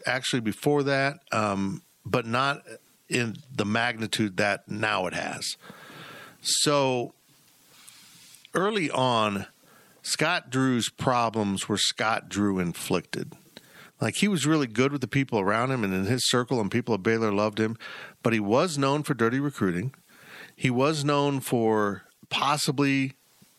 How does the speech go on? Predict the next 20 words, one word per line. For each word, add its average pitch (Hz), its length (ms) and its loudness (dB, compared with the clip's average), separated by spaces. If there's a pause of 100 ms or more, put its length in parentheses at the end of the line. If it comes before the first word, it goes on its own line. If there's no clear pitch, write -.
cutting 131 340 0
corners. 123 600 -2 (1040)
Um, 104 720 0 (720)
and 113 540 0 (680)
he 143 120 0
wasn't 175 300 2
well 170 180 4
liked 143 300 0
by 131 100 2
his 120 120 -2
colleagues. - 600 -2 (220)
And 107 120 -4
I, 156 220 0
I 139 100 0
know 185 180 0
that 170 280 0
for 110 160 0
a 120 60 -2
fact. - 600 -4 (680)
Um, 104 580 0